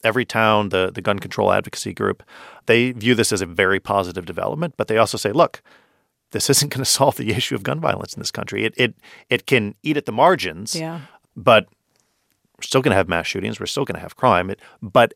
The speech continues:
Speaker 1: any sort of positive impact right now, when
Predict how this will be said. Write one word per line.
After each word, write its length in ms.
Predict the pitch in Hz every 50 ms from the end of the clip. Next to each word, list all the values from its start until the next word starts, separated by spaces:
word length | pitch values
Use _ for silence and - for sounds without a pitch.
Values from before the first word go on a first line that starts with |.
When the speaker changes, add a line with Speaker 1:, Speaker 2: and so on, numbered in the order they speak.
| _ -
Speaker 1:
any 260 | 147 160 170 170 165
sort 220 | 131 - - 120 104
of 120 | 107 -
positive 400 | - 107 101 95 - 98 92 87
impact 400 | 98 92 87 - 95 92 92 -
right 200 | 101 98 95 92
now, 240 | 98 98 95 92 90
when 320 | 92 95 95 92 92 95